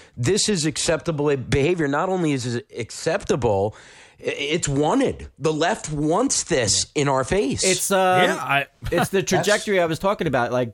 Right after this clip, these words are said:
Speaker 2: uh, Brian is talking about in the fifties, it was, uh, pretty wholesome. And then Elvis Presley came out and started shaking his hips, and they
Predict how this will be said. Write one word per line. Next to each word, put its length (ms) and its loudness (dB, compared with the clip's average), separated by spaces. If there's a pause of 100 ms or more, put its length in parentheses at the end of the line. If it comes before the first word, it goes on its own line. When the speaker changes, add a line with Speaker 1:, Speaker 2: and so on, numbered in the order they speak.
(160)
Speaker 2:
uh, 200 0
Brian 340 0
is 80 -2
talking 240 -2
about 160 0
in 60 -4
the 80 0
fifties, 680 -2 (540)
it 160 0
was, 160 0
uh, 380 2 (320)
pretty 260 2
wholesome. 540 2 (260)
And 100 0
then 140 2
Elvis 260 2
Presley 280 2
came 240 0
out 80 2
and 100 -4
started 240 -2
shaking 300 -2
his 120 -2
hips, 240 -2
and 80 -2
they 260 0